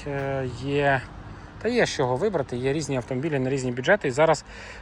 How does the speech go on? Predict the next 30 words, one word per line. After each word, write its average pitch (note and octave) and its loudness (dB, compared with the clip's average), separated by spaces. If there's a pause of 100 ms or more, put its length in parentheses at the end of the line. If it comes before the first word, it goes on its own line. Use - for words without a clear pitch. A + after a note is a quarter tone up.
(140)
дуже-дуже B2+ -2
щільненько C#3 -2
веземо B2+ 0
автоматичні A#2+ -6
коробки A#2+ -4
передач. G#2+ -6
Буде A#2 -6
зараз G#2 -2
дуже A#2 -6
багато A2+ 0
автомобілів G#2+ -6
на G#2+ -4
автоматичних A2+ -8
коробках, G#3 -2 (520)
універсали, B2+ 2
хетчбеки, B2+ -2 (400)
все - -6
таке A2 -8
решта. G2+ -8 (1040)
Тому F3 2
приїжджайте F3 4
на E3+ 2
перегляди, D#3 2 (320)
і D#3 0
будуть F3 -2
автомобілі C3 2
на C3 2
автоматах B2+ 2
до B2+ 2
п'яти, C#3 0